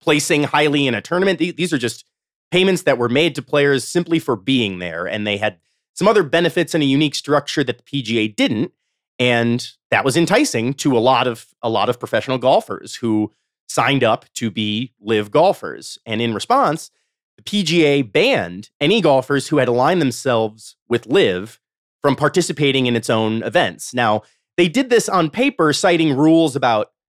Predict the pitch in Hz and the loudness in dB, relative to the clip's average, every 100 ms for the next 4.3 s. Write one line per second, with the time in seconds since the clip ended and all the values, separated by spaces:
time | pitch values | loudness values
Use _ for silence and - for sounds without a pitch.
0 | _ _ _ _ _ _ - 180 - 175 | _ _ _ _ _ _ -4 -4 -2 -2
1 | 160 - 151 147 143 143 113 101 - 160 | -2 0 0 2 2 2 0 -4 0 2
2 | 156 147 147 147 127 113 107 - 220 160 | 2 2 0 2 2 2 -2 -4 0 0
3 | 113 98 - - _ _ _ _ _ - | 0 -4 -8 -12 _ _ _ _ _ 0
4 | 214 208 | 0 0